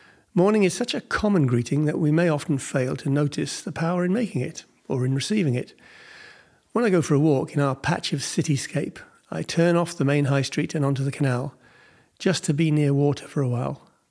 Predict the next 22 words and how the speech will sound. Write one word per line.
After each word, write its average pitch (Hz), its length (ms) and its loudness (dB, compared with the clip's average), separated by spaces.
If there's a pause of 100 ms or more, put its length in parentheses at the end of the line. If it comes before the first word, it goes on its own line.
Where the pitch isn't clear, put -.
which - 160 -4
is 139 100 0
where 131 180 2
this 139 140 -4
poem 147 320 0
came 196 220 -2
to 147 100 -2
me. 127 200 -2 (840)
The 175 80 -2
thought - 440 0
that 151 100 0
a 143 40 4
brief 185 520 -2 (100)
act - 260 -8
of 170 80 -4
civility 143 840 0 (280)
in 147 160 0
saying 139 360 0
hello 135 300 2
to - 140 -6
a 123 60 -4
stranger 139 560 0